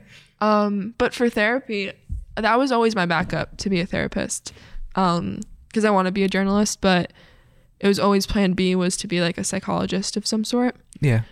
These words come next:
Speaker 1: But I don't know. I think I'm,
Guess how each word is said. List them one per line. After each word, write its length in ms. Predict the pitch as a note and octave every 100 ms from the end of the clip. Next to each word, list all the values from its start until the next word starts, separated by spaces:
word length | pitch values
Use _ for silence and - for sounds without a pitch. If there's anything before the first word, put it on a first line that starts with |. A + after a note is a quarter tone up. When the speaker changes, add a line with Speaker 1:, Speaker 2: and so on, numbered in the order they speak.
| - _
Speaker 1:
But 840 | G3+ G3 G3 G3 - - - - - - - - - - - - _ - - - - - - -
I 140 | A3+ G#3 -
don't 320 | A3 A#3 A3+
know. 500 | G#3 G#3 G3 G3+ A3 - -
I 120 | A#3+
think 340 | A#3+ C#4+ E4 - - _ _ _ _ _ - - - - - _ _ _ _ _ _ -
I'm, 220 | A#3